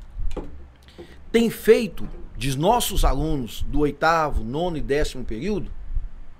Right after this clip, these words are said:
uma geração de alunos despreparados, que não aproveitaram as últimas disciplinas da graduação, que eram as disciplinas que traziam aspectos mais práticos.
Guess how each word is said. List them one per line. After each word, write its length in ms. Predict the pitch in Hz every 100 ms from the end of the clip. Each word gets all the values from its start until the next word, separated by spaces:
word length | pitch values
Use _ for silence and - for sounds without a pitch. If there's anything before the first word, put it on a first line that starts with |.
| - - - - - -
uma 160 | 208
geração 520 | 175 202 180 - 202
de 80 | 185
alunos 360 | 170 165 190 156
despreparados, 1120 | 165 180 - 185 185 156 147 151 139 123 - - - - - -
que 140 | -
não 240 | 180 208 233
aproveitaram 1160 | 202 196 214 170 196 165 - 160 175 156 117 92 - - - - -
as 300 | 160 127 170
últimas 460 | 240 - 185 151
disciplinas 720 | 131 185 175 - 160 190 160
da 100 | 123
graduação, 720 | 139 135 123 117 - 143 160 170 - - - - - -
que 180 | - 247
eram 260 | 240 277 254
as 120 | 180
disciplinas 640 | 147 185 - 190 226 220
que 120 | - 202
traziam 440 | 190 165 180 196
aspectos 580 | 175 - 208 208 190 139
mais 360 | 165 165 -
práticos. 960 | - - 131 139 147 147 160 156 -